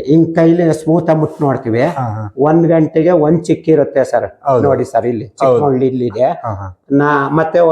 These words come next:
Speaker 1: ಎರಡು ಗಂಟೆ ಒಂದ್ ಚಿಕ್ ಇದೆ.
Speaker 2: ಹ್ಮ್.
Speaker 1: ಎರಡು ಗಂಟೆ ಮೂರ್ ಇದೆ.
Speaker 2: ಹಾ, ಹಾ.
Speaker 1: ನಾಲ್ಕಕ್ಕೆ ಒಂದಿದೆ, ಐದಕ್ಕೆ ಒಂದಿದೆ, ಆರಕ್ಕೆ ಎರಡಿದೆ,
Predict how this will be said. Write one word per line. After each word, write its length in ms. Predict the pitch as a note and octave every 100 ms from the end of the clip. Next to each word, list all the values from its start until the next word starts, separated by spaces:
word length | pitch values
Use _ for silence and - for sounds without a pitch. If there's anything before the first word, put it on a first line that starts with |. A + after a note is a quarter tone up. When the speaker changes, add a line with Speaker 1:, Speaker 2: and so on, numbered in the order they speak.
| D#3
Speaker 1:
ಎರಡು 260 | D3+ D3+ D#3+
ಗಂಟೆ 240 | D#3+ D3+
ಒಂದ್ 260 | E3+ D#3 F3
ಚಿಕ್ 280 | F3 D3 C#3
ಇದೆ. 180 | A#2 C3+
Speaker 2:
ಹ್ಮ್. 580 | A#3 - _ B2 G#2
Speaker 1:
ಎರಡು 300 | D3 D3+ D#3+
ಗಂಟೆ 260 | E3 D#3 F3
ಮೂರ್ 280 | E3+ E3 E3
ಇದೆ. 280 | C#3+ A#2 C#3+
Speaker 2:
ಹಾ, 440 | F3 - _ A#2+
ಹಾ. 60 | B2+
Speaker 1:
ನಾಲ್ಕಕ್ಕೆ 520 | C3+ - E3+ - D3+
ಒಂದಿದೆ, 640 | D3+ D#3 B2+ C3 E3+ - C3
ಐದಕ್ಕೆ 400 | D3+ A#3 A#3+ D3+
ಒಂದಿದೆ, 300 | C#3+ B2+ C#3+
ಆರಕ್ಕೆ 540 | D3+ C#3 D#3+ E3+ D#3
ಎರಡಿದೆ, 420 | D3 D3 B2 B2